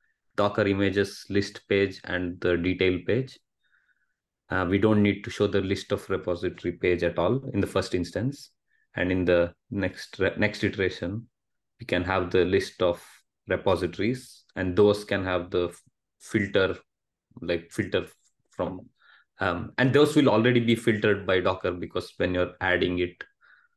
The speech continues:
um, in the integration settings, um, it's validated that it's a Docker format.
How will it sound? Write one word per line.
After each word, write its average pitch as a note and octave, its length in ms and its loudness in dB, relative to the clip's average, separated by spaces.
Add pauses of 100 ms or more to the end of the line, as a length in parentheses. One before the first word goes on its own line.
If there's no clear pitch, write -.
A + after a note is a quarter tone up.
(280)
um, E2+ 380 -8 (1300)
in F#2+ 160 2
the F2+ 120 6
integration F#2 540 0
settings, E2+ 500 -6 (240)
um, E2+ 480 -8
it's F2+ 220 -4
validated G2 640 2
that F2 200 -2
it's - 180 -6
a F2 80 -4
Docker E2+ 460 -4
format. E2 420 -12